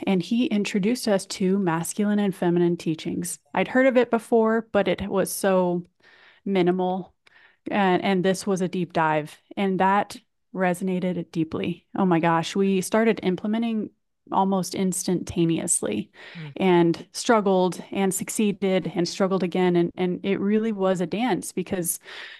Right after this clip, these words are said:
Speaker 1: both David and myself had been ingrained for so long to
Speaker 2: Right.
Speaker 1: live in the, uh, behaviors and patterns that we were currently residing.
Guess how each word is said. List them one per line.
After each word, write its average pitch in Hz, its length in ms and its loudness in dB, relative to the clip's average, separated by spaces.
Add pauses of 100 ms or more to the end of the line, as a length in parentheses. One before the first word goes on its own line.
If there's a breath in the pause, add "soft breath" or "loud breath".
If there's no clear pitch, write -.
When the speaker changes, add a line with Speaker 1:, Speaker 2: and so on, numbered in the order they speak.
(180 loud breath)
Speaker 1:
both 202 240 2
David 196 240 4
and 196 60 2
myself 185 360 2
had 185 180 -2
been 185 140 2
ingrained 180 500 2
for 175 180 -4
so 185 440 2
long 175 800 0
to 202 220 0
Speaker 2:
Right. 180 80 0
Speaker 1:
live 190 340 4
in 190 360 2
the, 180 520 -2 (180)
uh, 180 460 -4 (120)
behaviors 190 520 0
and 170 160 0
patterns 170 640 -2 (200)
that 170 220 2
we 175 140 2
were 175 200 2
currently 175 340 0
residing. 170 580 -2